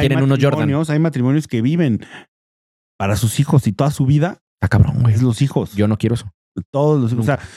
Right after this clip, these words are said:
Speaker 2: no disfrutan su vida. O sea, te apuesto, yo creo que, coméntenos aquí, denos en los comentarios una encuesta rápida.
Speaker 1: Ujú.
Speaker 2: ¿Cuántos papás han dejado de viajar o salir o conocer el mar, la playa, el mundo, cualquier otro país o irse de compras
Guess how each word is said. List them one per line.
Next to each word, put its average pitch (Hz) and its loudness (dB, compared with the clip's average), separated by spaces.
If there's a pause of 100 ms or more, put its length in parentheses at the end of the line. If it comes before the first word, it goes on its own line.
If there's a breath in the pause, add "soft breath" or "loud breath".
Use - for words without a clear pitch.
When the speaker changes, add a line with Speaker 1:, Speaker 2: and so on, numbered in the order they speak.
(200 loud breath)
Speaker 2:
no 143 2
disfrutan 147 0
su 131 -4
vida. 131 0 (200)
O 127 -4
sea, 135 0
te 123 -2
apuesto, 180 -2
yo 156 -2
creo 180 -2
que, 175 2 (440 loud breath)
coméntenos 180 2
aquí, 156 0
denos 151 0
en 135 0
los 110 -2
comentarios 135 -2
una 147 -2
encuesta 139 -2
rápida. 156 -2 (140)
Speaker 1:
Ujú. 101 4 (460)
Speaker 2:
¿Cuántos 185 2
papás - -4 (640)
han 143 2
dejado 143 2
de 120 0
viajar 107 0
o 131 0
salir 117 0
o 123 -2
conocer 107 0
el 98 -2
mar, 120 0
la 117 0
playa, 107 0
el 92 0
mundo, 117 0
cualquier 107 -2
otro 120 -4
país 117 0
o 117 2
irse 127 -2
de 98 -2
compras 185 -2